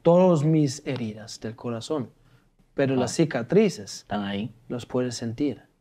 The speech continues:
Speaker 2: Sí.
Speaker 1: Y es así. Pero gloria a Dios que Él me cambió y que ahora está usando este testimonio, eh, para su gloria.
Speaker 2: Usted dijo una palabra clave ahorita.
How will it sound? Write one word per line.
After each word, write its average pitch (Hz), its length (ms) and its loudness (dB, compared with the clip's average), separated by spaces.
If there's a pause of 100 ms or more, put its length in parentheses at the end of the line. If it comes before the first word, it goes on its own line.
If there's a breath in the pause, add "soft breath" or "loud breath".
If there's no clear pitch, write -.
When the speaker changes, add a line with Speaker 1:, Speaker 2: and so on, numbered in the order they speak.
Speaker 2:
Sí. - 440 -6 (400)
Speaker 1:
Y 143 80 0
es 135 140 2
así. 127 260 -8 (880)
Pero 151 240 6
gloria 185 380 10
a 180 40 10
Dios 185 300 8
que 165 200 6
Él 170 60 8
me 185 180 6
cambió 170 600 6
y 160 160 8
que 156 360 4
ahora 170 460 8 (140)
está 175 240 2
usando 165 340 4
este 160 240 2
testimonio, 147 720 0 (480 soft breath)
eh, 147 180 -4
para 143 220 0
su 143 160 -2
gloria. 123 360 -6
Speaker 2:
Usted 135 260 2
dijo 160 120 4
una 156 200 2
palabra 123 360 2
clave 95 360 -6
ahorita. - 400 -12